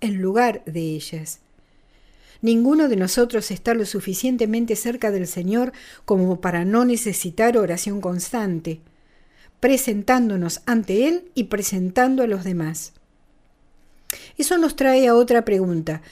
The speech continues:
¿Cómo oramos constantemente? ¿Cómo es posible? Tenemos tantas responsabilidades y actividades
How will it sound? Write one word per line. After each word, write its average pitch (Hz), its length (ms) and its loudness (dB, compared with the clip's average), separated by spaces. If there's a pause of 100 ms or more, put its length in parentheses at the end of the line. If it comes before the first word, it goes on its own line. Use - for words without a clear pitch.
(280)
¿Cómo 359 420 4
oramos 214 520 2
constantemente? 190 1200 -2 (500)
¿Cómo 208 260 2
es 240 80 -4
posible? 247 680 -2 (1080)
Tenemos 220 400 2
tantas 247 380 2
responsabilidades 208 1120 -2
y 233 40 0
actividades 220 800 0